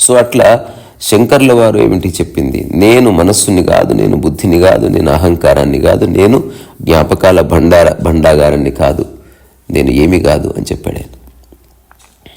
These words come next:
So ఆ తర్వాత ఏం చెప్తున్నాడు, "నచ శ్రోత్ర జిహ్వాన న ఘ్రాణ న నేత్ర",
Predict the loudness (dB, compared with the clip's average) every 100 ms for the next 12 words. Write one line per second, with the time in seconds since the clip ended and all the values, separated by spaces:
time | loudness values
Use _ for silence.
0 | _ _ _ _ _ -20 -20 _ _ _
1 | _ _ -20 -20 -20 _ _ _ _ _
2 | _ _ _ _ _ _ _ _ _ _
3 | _ -6 2 2 2 2 2 2 0 0
4 | -2 -2 -2 0 0 -2 0 0 0 -2
5 | -2 -10 -16 -10 -2 2 4 2 0 -2
6 | -2 -8 -20 _ -16 -6 -4 -4 -2 2
7 | 4 2 0 -8 -14 -20 -20 _ _ _
8 | _ _ _ _ _ _ -2 0 0 2
9 | 2 2 -2 -8 -4 0 2 0 0 -6